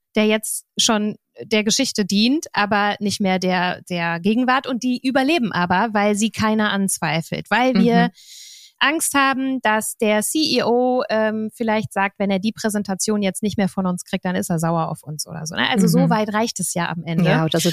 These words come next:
Speaker 1: Und wenn wir
Speaker 2: Dokumentationen oder sowas, ne? Weil das haben wir ja schon
Speaker 1: Genau.
Speaker 2: immer so gemacht. <laughs>
Speaker 1: Genau.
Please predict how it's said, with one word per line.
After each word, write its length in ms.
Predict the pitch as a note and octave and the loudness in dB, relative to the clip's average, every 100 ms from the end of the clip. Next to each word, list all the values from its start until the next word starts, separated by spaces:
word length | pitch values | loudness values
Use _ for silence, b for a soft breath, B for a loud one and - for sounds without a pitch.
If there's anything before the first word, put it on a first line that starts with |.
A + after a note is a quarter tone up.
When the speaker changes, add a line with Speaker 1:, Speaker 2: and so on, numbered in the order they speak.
| F#3 | 0
Speaker 1:
Und 160 | F#3+ A#3 | 2 4
wenn 160 | - G4+ | 4 4
wir 80 | F#4 | 2
Speaker 2:
Dokumentationen 500 | F4 F#3+ F#3 F#3 F3 | 4 2 4 2 2
oder 260 | E3 D#3+ | 2 2
sowas, 440 | D#3+ D#3 D#3 D#3+ - | 2 0 2 0 0
ne? 220 | E3+ F3+ | 0 0
Weil 140 | D#3 - | -2 -4
das 120 | - | 2
haben 80 | B3+ | 4
wir 80 | |
ja 60 | A#3+ | 4
schon 140 | G#3+ | 4
Speaker 1:
Genau. 60 | F#3 | 4
Speaker 2:
immer 180 | F3+ G#3 | 4 4
so 120 | F#3+ | 2
gemacht. 500 | E3+ D#3 - - - | 2 0 0 -2 2
<laughs> 60 | C4+ A3 D4 A#3 | 2 2 0 2
Speaker 1:
Genau. 460 | F4 D#4+ B3+ G#3+ | 4 4 2 2